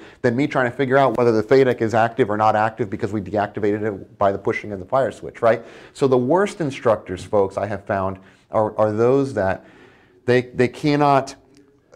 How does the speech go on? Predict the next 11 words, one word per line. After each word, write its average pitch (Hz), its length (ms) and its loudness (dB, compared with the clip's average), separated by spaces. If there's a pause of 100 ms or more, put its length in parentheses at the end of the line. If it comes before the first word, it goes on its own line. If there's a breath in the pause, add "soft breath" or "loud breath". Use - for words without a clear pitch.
(280)
uh, 110 220 2 (220)
understand 131 760 0
or 107 120 2
have 110 160 -2
the 113 80 0
level 117 280 2
of 110 80 0
awareness 107 600 -2
that 107 280 -2
there 110 180 4
is 104 240 -4